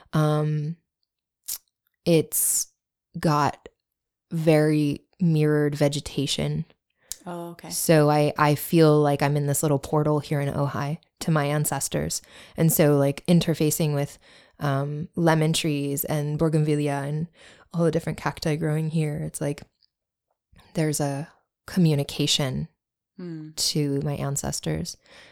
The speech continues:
Speaker 1: So those are all people, my people in the non-human form. And there's more certainly, but, but that,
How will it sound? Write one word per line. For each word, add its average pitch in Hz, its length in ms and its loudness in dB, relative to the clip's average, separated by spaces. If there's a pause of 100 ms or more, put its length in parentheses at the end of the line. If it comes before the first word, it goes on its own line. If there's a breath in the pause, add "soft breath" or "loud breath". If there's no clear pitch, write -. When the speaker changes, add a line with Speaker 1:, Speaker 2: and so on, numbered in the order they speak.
(120)
Speaker 1:
So 185 140 4
those 190 180 8
are 185 60 8
all 160 140 8
people, 147 540 -2
my 156 120 0
people 156 600 0 (120)
in 151 200 2
the 143 320 2
non-human 147 1040 2
form. 143 400 -2
And 196 200 4
there's 170 180 6
more 156 280 4
certainly, 143 520 0
but, 147 320 -2
but 143 460 -4
that, 143 320 -2